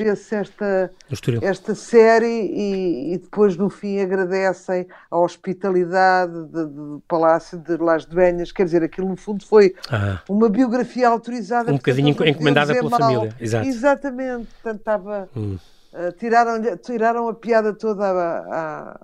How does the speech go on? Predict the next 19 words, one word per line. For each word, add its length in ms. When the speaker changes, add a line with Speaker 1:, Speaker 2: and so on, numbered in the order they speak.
Speaker 1:
à, 40
à 20
duquesa. 580
Mas 180
Speaker 2:
Exatamente. 220
Speaker 1:
pronto. 320
Speaker 2:
Foi 180
muito 220
curioso 420
também 320
ler 180
sobre 540
as, 340
as 140
coisas 340
preferidas, 560
os 100
bairros 540
preferenciais, 1000